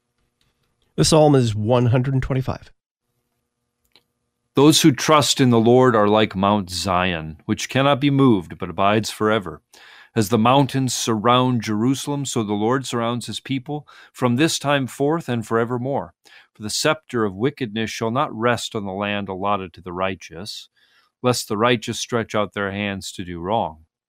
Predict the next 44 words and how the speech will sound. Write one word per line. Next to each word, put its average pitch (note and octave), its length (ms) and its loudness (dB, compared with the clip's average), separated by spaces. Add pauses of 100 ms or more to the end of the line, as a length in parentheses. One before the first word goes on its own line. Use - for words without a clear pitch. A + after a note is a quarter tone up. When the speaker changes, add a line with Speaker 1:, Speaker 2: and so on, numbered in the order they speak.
(380)
Speaker 2:
Do C3 200 6
good, C3+ 240 4
O C3 80 4
Lord, C3 360 0
to A#2 80 -6
those A#2+ 320 -2
who A2+ 120 -6
are A2+ 140 0
good, G#2+ 400 -4 (340)
and G2+ 140 -10
to G#2+ 60 -4
those G#2+ 300 0
who G2+ 100 -4
are G2+ 140 -2
upright F#2 420 -2
in E2 80 -14
their D#2+ 180 -12
hearts. D#2+ 540 -14 (680)
But G#2+ 140 -10
those C#3 240 4
who C3 80 -2
turn B2 240 -4
aside B2 460 0
to A2 60 -4
their G2+ 160 -4
crooked A2 360 -8
ways, G#2+ 540 -2 (500)
the G#2 80 -6
Lord G#2+ 460 0
will E2+ 180 -8
lead F#2 220 -8
away F#2 260 -6
with F2+ 220 -10
evildoers. D#2+ 880 -10 (580)
Peace - 560 -4
be G2+ 280 -6
upon F2 540 -8
Israel. D#2 720 -18 (1400)
Remember, A#2+ 400 4
the G2 140 0
purpose - 380 -2
of G2 180 -2
the F#2 80 -12
psalm A2 500 2